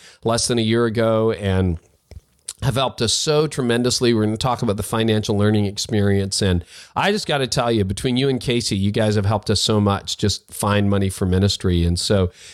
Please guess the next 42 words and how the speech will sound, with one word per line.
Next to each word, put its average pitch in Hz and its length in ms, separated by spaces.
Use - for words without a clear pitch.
it's 127 160
a 147 40
joy 160 300
to 196 80
be 156 140
able 131 140
to 123 60
talk 139 300
to 139 80
people. 110 300
And 117 80
we're 175 80
gonna 277 160
talk 226 200
about 147 160
a 117 40
bunch 127 260
of 127 80
stuff 101 240
today, 95 300
Joe. 98 240
We're 113 140
gonna 131 120
talk 123 220
about, 98 320
um, 95 380
a 165 40
little 220 160
bit 214 140
about 120 260
personal 107 400
finance, 98 520
although 104 260
we 110 200
just 117 280
had 123 120
a 101 60
great 110 260
episode 104 400
with 92 140
Chris - 240
Brown 104 640